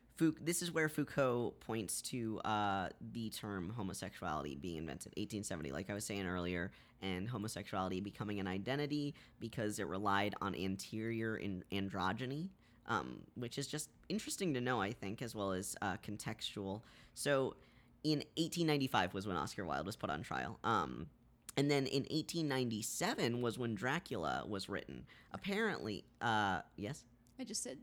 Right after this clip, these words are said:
Speaker 2: Dracula.
Speaker 1: Yes, thank you. Can you continue pronouncing it like that for the rest of the
Speaker 2: Uh-huh.
Speaker 1: podcast, please?
Speaker 2: I love a Dracula.
Speaker 1: So, uh, this,
Speaker 2: Dracula.
Speaker 1: this person named, uh, Talia Schaefer documents Wilde's friendship and influence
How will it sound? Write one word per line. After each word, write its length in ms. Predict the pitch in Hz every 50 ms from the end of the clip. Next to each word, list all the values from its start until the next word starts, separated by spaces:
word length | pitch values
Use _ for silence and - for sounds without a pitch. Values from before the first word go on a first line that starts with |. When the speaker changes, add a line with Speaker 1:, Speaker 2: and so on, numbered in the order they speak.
| - -
Speaker 2:
Dracula. 480 | 254 - - - - - - - - - - - - -
Speaker 1:
Yes, 380 | 151 180 214 - - - - - -
thank 240 | - 165 170 165 -
you. 200 | - 87 82 175 156 -
Can 140 | - 151
you 120 | 151 147 139
continue 400 | - - - - 165 147 156 165
pronouncing 400 | - 165 156 147 156 - - 156
it 80 | 120 87
like 180 | 135 151 -
that 200 | - 139 - -
for 80 | - 151
the 120 | 143 139
rest 200 | 135 127 151 -
of 80 | - 233
the 60 | 262 -
Speaker 2:
Uh-huh. 140 | - -
Speaker 1:
podcast, 260 | 135 - - - - -
please? 220 | - - 160 165
Speaker 2:
I 40 | -
love 120 | 180 175 -
a 60 | -
Dracula. 340 | - - - - - - -
Speaker 1:
So, 280 | 165 165 160 151 - - - - - - - - - -
uh, 240 | - 143 139 139 135 117 - -
this, 240 | 143 135 139 139 -
Speaker 2:
Dracula. 120 | - - -
Speaker 1:
this 140 | 156 151
person 440 | - - 165 165 170 - - 165 151
named, 300 | 139 135 131 120 113 - -
uh, 200 | 104 110 110 110
Talia 460 | - - - 147 139 151 160 160 139 123
Schaefer 500 | - - - 113 110 - - 117 107 98
documents 680 | 95 104 104 107 123 - - 147 143 131 120 - -
Wilde's 460 | 117 107 104 107 120 127 131 127 -
friendship 460 | - - 117 123 127 - - 123 -
and 100 | 117 -
influence 480 | - 104 110 - - 113 101 101 104